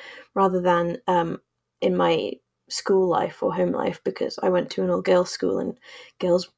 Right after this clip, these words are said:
still weren't encouraged, still aren't encouraged to investigate, um, like, adult comics or the American market. So the only place I was seeing it were, uh, LiveJournal basically.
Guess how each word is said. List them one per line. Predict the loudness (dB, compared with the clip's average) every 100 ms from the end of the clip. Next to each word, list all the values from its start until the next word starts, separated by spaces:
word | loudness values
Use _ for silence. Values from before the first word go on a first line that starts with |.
| _ -12
still | -10 2 4 6
weren't | 4 2
encouraged, | -2 -4 -2 0 -2 -6
still | -4 2
aren't | 2 2
encouraged | 0 2 2 2 -6 -2
to | -2 -2 _ _ _ _
investigate, | 0 2 2 0 0 0 -4 _ _ _ _ _ _ _
um, | -2 0 -4 -10 -12 _ _ _ -6
like, | 0
adult | 2 4 2 0
comics | -4 -4 -4 -8 -2
or | 0
the | 2 2
American | 4 2 2 -2
market. | -2 -4 -2 -4 -4 -18 -18 -18 -18 -12
So | 4 8
the | 12
only | 12 10
place | 6 2 4
I |
was | 2
seeing | 4 2 4
it | 4
were, | 4 4 0 -6 -10 -2
uh, | 0 2
LiveJournal | 4 4 2 -2 0 -4 -6 _ _ _
basically. | -2 0 -2 -2 -2